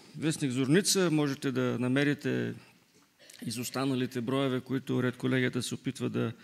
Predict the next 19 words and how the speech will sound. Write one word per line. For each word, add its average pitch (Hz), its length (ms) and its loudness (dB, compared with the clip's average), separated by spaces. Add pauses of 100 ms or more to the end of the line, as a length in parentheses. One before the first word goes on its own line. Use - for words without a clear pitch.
(320)
навакса, 120 540 2
за 107 140 -2
да 107 100 -2
стигне 120 420 0
до, 113 320 -2 (220)
а, 120 220 -4 (280)
издаването 123 600 -2
всеки 123 300 -4
месец 120 500 -4 (480)
както 120 300 -8
следва. 190 480 0 (480)
Книжарницата 135 640 0
ще 120 200 -4
работи 165 300 0
след-, 156 180 -2 (1400)
няма 139 280 4
да 117 100 0
работи, 107 440 -6
добре. - 380 -8